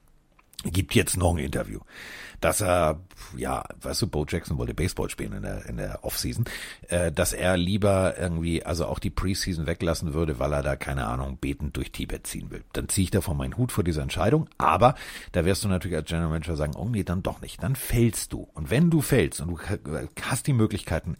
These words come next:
ein Talent zu finden, was dir sonst an elfter, zehnter Stelle nicht in die Hände gefallen wäre,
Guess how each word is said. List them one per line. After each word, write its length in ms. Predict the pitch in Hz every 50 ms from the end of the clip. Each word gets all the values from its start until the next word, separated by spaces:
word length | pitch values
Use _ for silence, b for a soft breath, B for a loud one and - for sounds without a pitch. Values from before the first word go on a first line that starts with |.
| _
ein 220 | - 76 73 71 -
Talent 400 | - - 78 71 92 139 151 -
zu 160 | - - 104
finden, 500 | - - - 127 135 - - - 85 98 B B B B B B B B B B B
was 200 | 95 87 - -
dir 200 | - 101 92 80
sonst 440 | 92 95 113 110 - - - - - - - _ _
an 240 | - - 57 53 - - _ -
elfter, 520 | - - 135 113 95 - - - 64 60 -
zehnter 360 | - - 80 90 92 80 71
Stelle 280 | - - 71 67 65 65
nicht 160 | 67 - -
in 80 | 64
die 80 | 57 65
Hände 160 | 80 92 80
gefallen 340 | 55 57 - - 57 57 57
wäre, 260 | 55 58 64 76 101